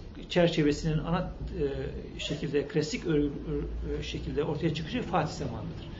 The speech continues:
Fatih zamanı çünkü teşkilat kanunnamesi var elimizde. Bütün devletin teşkilatı, efendim, e, ekonomik yapısı ile ilgili hükümler, e, işte bütün bunlar hep,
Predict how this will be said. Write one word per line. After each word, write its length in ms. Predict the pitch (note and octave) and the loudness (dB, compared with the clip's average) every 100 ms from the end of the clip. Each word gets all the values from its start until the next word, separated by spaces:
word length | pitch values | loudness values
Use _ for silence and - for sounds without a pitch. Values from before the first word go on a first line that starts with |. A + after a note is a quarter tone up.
| - - - | -10 -6 4
Fatih 240 | G3 - | 4 4
zamanı 380 | F#3 E3+ G3+ A3 G#3 | 2 4 4 2 -2
çünkü 200 | F#3+ F3 | -2 0
teşkilat 340 | F#3 - F#3 | 0 4 2
kanunnamesi 580 | F3 D#3 D#3 D#3 D3 E3+ | 4 4 4 2 0 0
var 80 | D3 | 0
elimizde. 440 | C3+ C3 A#2+ G#3+ - - - - - | 0 -2 -2 -4 -4 -8 -8 -6 0
Bütün 160 | A#3 | 8
devletin 300 | F#3+ E3+ - | 8 8 4
teşkilatı, 760 | F#3 E3 F3+ E3+ D#3 D#3 C#3+ C#3 - - - - | 4 4 8 10 10 8 2 2 -6 -10 -8 -4
efendim, 380 | D#3+ D#3+ D3 D#3 F#2 | 0 2 2 0 0
e, 60 | |
ekonomik 560 | F2 E3 - E3+ E3 E3 | 0 0 2 6 6 4
yapısı 480 | D3+ E3 - D3 C#3+ - - - | 2 0 2 2 2 -4 -6 -2
ile 160 | D#3 D3 | 4 6
ilgili 160 | C#3 B2 - | 6 0 -2
hükümler, 360 | - C#3 C3+ C3 - - - - | 0 2 2 -2 -6 -8 -6 -2
e, 300 | D3+ D3 C#3+ C#3+ C#3+ D3+ - | 2 4 4 2 0 -2 -4
işte 220 | - - - E3 | -4 -2 -2 -2
bütün 260 | F3 B3+ F#3 | 4 4 6
bunlar 300 | E3+ G#3 | 4 4
hep, 120 | A#3 | 2